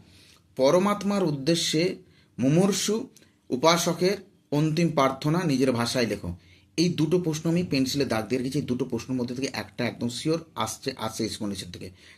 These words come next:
কারণ গত বছর ঈশোপনিষদ থেকেই বিয়ের দাগেরটা, ঈশোপনিষদে বর্ণিত আত্মার স্বরূপ আলোচনা করে এই প্রশ্নটি এসেছিল। তাহলে, তাহলে এর দাগের অথবা বিয়ের অথবা এই দু-,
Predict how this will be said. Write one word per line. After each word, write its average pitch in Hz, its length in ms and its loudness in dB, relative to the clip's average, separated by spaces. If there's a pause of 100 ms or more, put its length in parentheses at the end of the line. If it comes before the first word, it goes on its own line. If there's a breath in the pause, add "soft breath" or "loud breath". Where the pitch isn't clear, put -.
কারণ 156 300 -2 (320 soft breath)
গত 123 200 2
বছর 156 260 -2
ঈশোপনিষদ 151 600 -2
থেকেই 165 360 -2 (720 soft breath)
বিয়ের 170 260 6
দাগেরটা, 123 360 4
ঈশোপনিষদে 147 460 0
বর্ণিত 131 380 0
আত্মার 123 360 -2
স্বরূপ 127 380 -2
আলোচনা 117 280 -2
করে 131 160 0
এই 131 60 -6
প্রশ্নটি 110 400 -4
এসেছিল। 95 360 -6
তাহলে, 147 280 0 (580 loud breath)
তাহলে 123 240 0 (500)
এর 156 300 4
দাগের 185 300 4 (200)
অথবা 175 640 2
বিয়ের 165 380 2
অথবা 139 400 2 (120)
এই 139 120 2
দু-, 120 240 -6